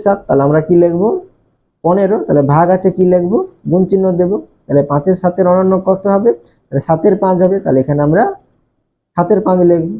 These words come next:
তাহলে এখানে দেখো পনেরো আর পাঁচ কি কাটাকাটি যাবে, পনেরো কোথায় আছে? উপরে আছে, তাহলে উপরের সঙ্গে আমরা নিচের কাটাকাটি করতে পারি। তাহলে এখানে আমরা পাঁচ একে পাঁচ, পাঁচ তিনে কত?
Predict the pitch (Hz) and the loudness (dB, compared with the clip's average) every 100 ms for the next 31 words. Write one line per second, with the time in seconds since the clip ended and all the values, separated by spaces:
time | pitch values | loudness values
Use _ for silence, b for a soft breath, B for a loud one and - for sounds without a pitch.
0 | - _ 151 160 208 196 175 - 156 175 | -16 _ -2 0 0 0 0 -2 0 2
1 | 185 254 403 B B B 151 151 - 190 | 2 0 -2 B B B -2 -2 0 -2
2 | 190 160 - 196 190 185 180 180 170 180 | 0 -2 0 0 2 2 2 0 0 2
3 | 196 190 185 175 160 185 202 196 165 165 | 2 2 2 0 2 0 2 2 0 -2
4 | 208 151 151 170 180 190 190 196 196 196 | -2 0 0 0 0 0 0 -2 0 2
5 | 214 165 165 330 - b b - 170 196 | 2 0 0 -2 -2 b b -2 0 2
6 | 185 185 - 170 170 208 - _ - 143 | 2 0 0 0 0 -4 -10 _ 0 0
7 | 143 170 175 175 170 160 175 185 180 185 | 2 0 0 0 0 0 2 0 -2 -2
8 | 240 240 _ _ _ _ 156 156 196 190 | -2 -4 _ _ _ _ -4 -2 -2 0
9 | 180 180 | 0 0